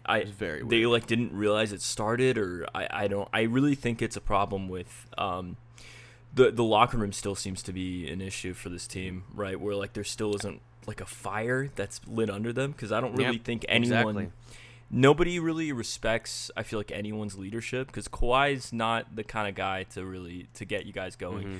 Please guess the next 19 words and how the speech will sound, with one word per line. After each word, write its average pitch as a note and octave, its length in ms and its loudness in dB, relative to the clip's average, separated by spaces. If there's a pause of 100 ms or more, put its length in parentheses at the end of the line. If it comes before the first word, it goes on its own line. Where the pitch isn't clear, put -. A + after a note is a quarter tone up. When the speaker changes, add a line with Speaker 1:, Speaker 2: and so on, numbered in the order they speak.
(160)
Speaker 1:
Paul C3+ 240 6
George, A2+ 400 0
I G#2+ 60 -2
think G#2+ 260 -6
people G2+ 540 -2 (100)
have F#2+ 160 -6
kinda G2 260 -6
considered G2 380 -8
him F#2 120 -10
laughable G2 600 -8
now. F#2 400 -10 (440)
Uh, F#2+ 200 -2
Beverly A#2 840 4
has G#2 240 -4
been G2+ 260 -2
outplayed G#2 580 -2
the G2 80 -6
series F#2+ 420 -6
and F2+ 240 -12